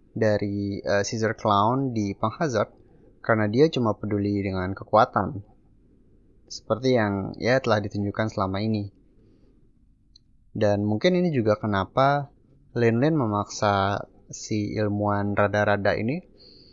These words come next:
untuk melanjutkan eksperimen gigantifikasinya hingga berhasil mendapatkan susu ro-, eh, susu suku raksasa yang sempurna.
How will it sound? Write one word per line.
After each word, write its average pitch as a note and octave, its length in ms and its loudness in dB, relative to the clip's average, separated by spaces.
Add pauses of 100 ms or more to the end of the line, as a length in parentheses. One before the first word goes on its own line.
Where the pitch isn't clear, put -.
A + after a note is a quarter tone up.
(220)
untuk C3 240 2
melanjutkan A2 640 2 (880)
eksperimen G#2 560 0
gigantifikasinya G#2 1120 -2 (480)
hingga G#2 400 2
berhasil A2+ 720 0 (400)
mendapatkan G#2+ 480 2
susu B2 240 -6
ro-, B2 200 0 (440)
eh, G#2 80 8
susu A2+ 720 -2 (320)
suku - 240 -8
raksasa G#2 560 2
yang A2 80 0
sempurna. G#2 560 -2